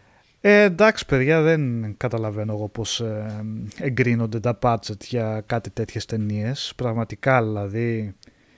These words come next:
Καταρχήν δεν ξέραν ούτε οι ίδιοι τι να κάνανε, έτσι. Διαδραματίζεται στον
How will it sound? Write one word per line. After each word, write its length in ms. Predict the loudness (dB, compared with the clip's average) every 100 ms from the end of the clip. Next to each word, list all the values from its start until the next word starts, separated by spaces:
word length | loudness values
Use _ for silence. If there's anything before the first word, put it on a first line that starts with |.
| _ _ _ _ _ _ -20 -20 _ _ -20 _
Καταρχήν 440 | 6 8 6 4 4
δεν 120 | 4
ξέραν 340 | 6 8 8
ούτε 180 | 6 6
οι 40 |
ίδιοι 200 | 6 4
τι 100 | 0
να 120 | -2 -4
κάνανε, 460 | -6 -6 -6 -6
έτσι. 240 | -6 -6 -4
Διαδραματίζεται 680 | -2 -2 0 0 0 0 0
στον 540 | 0 2 0 0